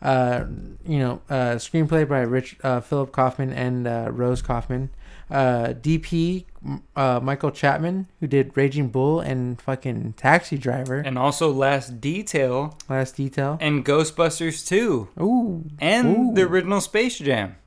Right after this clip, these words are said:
Speaker 1: The original Space Jam.
Speaker 2: Yeah.
Speaker 1: Yeah.
Speaker 2: So this man's, you
Speaker 1: This
Speaker 2: know.
Speaker 1: man's been around. He's ready. He's ready to D P.
Speaker 2: He can do it all.
Speaker 1: But, I mean,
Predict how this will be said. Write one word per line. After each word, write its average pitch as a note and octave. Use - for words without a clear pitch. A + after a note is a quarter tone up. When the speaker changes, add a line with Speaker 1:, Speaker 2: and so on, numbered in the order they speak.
Speaker 1:
The D3+
original G#3
Space A#2
Jam. A#2
Speaker 2:
Yeah. A#3+
Speaker 1:
Yeah. G3
Speaker 2:
So -
this F3
man's, E3+
you E3+
Speaker 1:
This F#3
Speaker 2:
know. F#3+
Speaker 1:
man's G#3
been D#3+
around. G3
He's D3
ready. D3+
He's C#3
ready D#3
to C#3
D D3
P. E3+
Speaker 2:
He D3+
can E3
do E3+
it A#2+
all. B2
Speaker 1:
But, E3
I D#3
mean, C3+